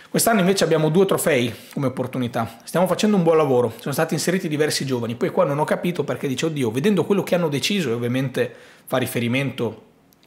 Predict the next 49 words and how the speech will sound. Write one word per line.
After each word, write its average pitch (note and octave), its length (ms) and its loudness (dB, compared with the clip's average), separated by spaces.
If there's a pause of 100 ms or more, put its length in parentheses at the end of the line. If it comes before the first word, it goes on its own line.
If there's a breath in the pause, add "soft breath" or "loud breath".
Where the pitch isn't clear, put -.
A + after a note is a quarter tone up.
(120)
a, G2 280 -4
alle A2 160 -4
decisioni C3 540 0 (340 loud breath)
della B2 240 0
procura, D3+ 480 2 (260 loud breath)
"uno G3+ 120 6
di F3+ 100 6
ventidue F#3 420 2
anni G#3 180 4
d'ora E3 160 4
in D#3+ 60 2
avanti F#3+ 260 2
si D#3+ 140 -4
potrà D#3+ 300 0
chiamare D#3 400 0
di C3+ 80 -2
nuovo C3+ 240 0
giovane, A#2+ 480 0 (120)
però F3+ 180 4
questo G#3+ 240 2
fa D#3+ 100 2
parte D#3+ 300 0
del C3+ 80 0
mondo D3+ 260 -2
Italia C#3 380 0
e - 40 -4
quindi D#3 360 -4
se - 140 -10
va B2+ 80 -4
bene C#3 180 -4
a C3 40 0
loro F#3 180 4
va B2 100 0
bene A#2+ 220 -4
a - 20 -4
tutti. G#2+ 420 -10 (340 loud breath)
Poi F#3+ 140 0
però F#3+ 160 0
non D#3+ 220 4
lamentiamoci C3 960 -2
se - 120 -6
uno B2+ 80 -2
chiama B2 260 -2
giovane B2+ 320 -2
uno A#2 120 -4
di A2 80 -8
ventidue G#2 520 -6
anni. G2 300 -6
Ci - 60 -16